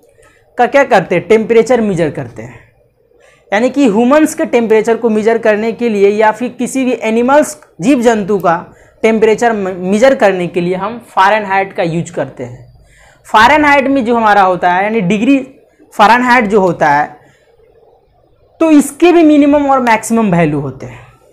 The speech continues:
ऐसा नहीं कि Fahrenheit और degree Celsius जो होता है, दोनों का एक ही value होता है, ऐसा कुछ नहीं। तो इसका जो हमारा जो minimum value होता है, वो होता है थर्टी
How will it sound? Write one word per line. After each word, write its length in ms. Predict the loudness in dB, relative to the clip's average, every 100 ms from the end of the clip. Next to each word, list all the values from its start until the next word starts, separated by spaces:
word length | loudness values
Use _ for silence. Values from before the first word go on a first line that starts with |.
| _ _ _ _ _ _ _ _ _
ऐसा 260 | -2 2 2
नहीं 260 | 2 0 0
कि 120 | -2
Fahrenheit 760 | -2 0 2 2 2 2 0 0
और 180 | 0
degree 300 | 0 -2 -4 -2
Celsius 460 | -2 -2 -2 -2
जो 160 | -2 -2
होता 260 | -2 0 0
है, 200 | 0 0
दोनों 320 | 0 0 -2
का 140 | -2 -4 -6 -10 -16 _ _ -18 -2
एक 140 | 0 2
ही 100 | 0
value 300 | 2 0 -2
होता 280 | -4 -2
है, 80 | -2
ऐसा 160 | -2 -4
कुछ 240 | -4 -6
नहीं। 300 | -8 -6 -8 -12 _ _ -20 _ -4
तो 100 | -4
इसका 480 | 0 -2 -2 0 2
जो 120 | 4
हमारा 400 | 4 6 6 6
जो 120 | 4
minimum 400 | 2 0 0 0 2
value 280 | 2 2
होता 280 | 2 2 2
है, 180 | 2 2 0 -16 _ _ _ _ _
वो 220 | 0 4
होता 300 | 4 4 2 2
है 280 | 2 0 -4 _ _ _ _ _ _ _ _ _ _ _ _ _ -20 -20 _ 0
थर्टी 360 | 0 2 -2